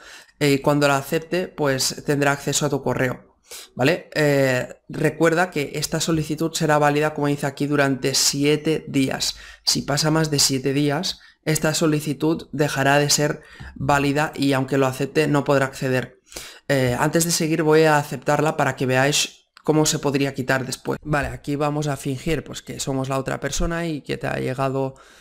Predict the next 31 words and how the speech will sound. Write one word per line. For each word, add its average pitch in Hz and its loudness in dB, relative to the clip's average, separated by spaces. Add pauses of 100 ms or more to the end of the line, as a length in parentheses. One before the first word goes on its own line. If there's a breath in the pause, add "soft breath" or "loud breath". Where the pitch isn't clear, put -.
(240 loud breath)
un, 135 -2
el 143 -6
correo 139 -2
de 139 -4
acceso, 156 -6
¿vale? 143 -4
Delete 143 -6
ha 139 -6
concedido 139 -4
acceso 156 -8
a - -8
tu 135 -4
cuenta, 151 -2
tal, 131 -6
tal, 131 -6
tal. 156 -2 (400 loud breath)
Para 151 -2
aceptar 147 -8
la 151 -4
solicitud, 147 -6
haz 135 -10
clic 143 -8
aquí, 180 -6
para 143 -4
rechazarla, 135 -8
haz - -12
clic 143 -10
aquí. 131 -14 (340 soft breath)
Vamos 135 -6
a 139 -10
aceptarla. 151 -6